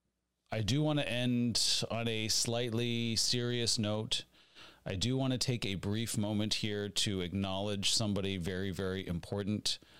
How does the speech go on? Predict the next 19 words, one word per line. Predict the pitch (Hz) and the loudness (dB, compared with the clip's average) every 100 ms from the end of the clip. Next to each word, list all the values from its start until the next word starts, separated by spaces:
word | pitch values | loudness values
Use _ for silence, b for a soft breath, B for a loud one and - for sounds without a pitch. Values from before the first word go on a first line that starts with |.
| B B | B B
who | 101 92 | -4 0
recently | 98 92 98 92 90 | 0 2 2 0 0
just | 78 87 - | -2 -2 -4
passed | 95 85 - | -4 -2 -2
away. | 80 90 92 90 90 B B B B B B B - | -2 0 -2 -4 -8 B B B B B B B -10
Uh, | - 87 82 82 78 - | -6 -4 -4 -4 -6 -6
Professor | 95 - 107 - 107 98 95 92 - - | -8 -4 -2 0 0 -2 -2 -4 -6 -6
Ted | - 110 101 | -4 -2 0
McAllister | 98 87 - 98 98 92 95 90 82 87 95 - | -2 -2 -4 -2 -2 -2 -2 -2 -2 -4 -10 -8
was | 87 80 | -6 -4
a | 82 82 80 | -2 -2 -4
professor | - 85 101 95 104 92 90 - | -6 -6 -4 -2 -2 -2 -4 -4
at | 82 80 71 | -6 -6 -8
the | - | -6
University | 82 90 82 87 - 87 82 | -4 -2 -2 -2 -2 -2 -4
of | 65 | -6
Pepperdine, | - 95 85 87 87 82 | -6 -6 -6 -6 -4 -6
Pepperdine | 78 82 78 80 78 | -6 -6 -6 -4 -4
University, | 71 73 87 - 82 82 80 | -4 -4 -2 -2 -2 -4 -6